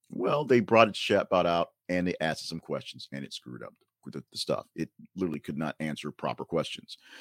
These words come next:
The internet accolade could not do the proper things by finding the right answers to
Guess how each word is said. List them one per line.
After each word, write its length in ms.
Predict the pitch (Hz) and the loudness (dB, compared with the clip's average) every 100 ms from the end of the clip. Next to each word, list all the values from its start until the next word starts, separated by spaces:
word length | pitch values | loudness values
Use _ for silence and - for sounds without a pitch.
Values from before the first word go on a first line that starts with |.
| - - | -20 -2
The 140 | 98 98 | 0 4
internet 600 | 117 123 127 120 120 _ _ _ _ _ _ _ _ _ _ 104 | 8 8 10 8 6 _ _ _ _ _ _ _ _ _ _ 6
accolade 640 | 104 98 90 82 87 87 | 6 6 4 6 4 0
could 160 | 92 82 | -4 2
not 300 | 95 - - | 4 4 2
do 360 | 98 104 104 | 2 4 2
the 120 | 90 | 0
proper 400 | - 104 92 95 | -2 2 2 0
things 260 | 90 90 87 | -4 -2 -2
by 160 | 85 87 | -2 -2
finding 400 | - 104 107 95 | 0 2 2 2
the 80 | |
right 160 | 85 85 | 2 2
answers 400 | 82 80 85 78 | 0 -4 -6 -8
to 400 | - 78 76 | -6 -4 -4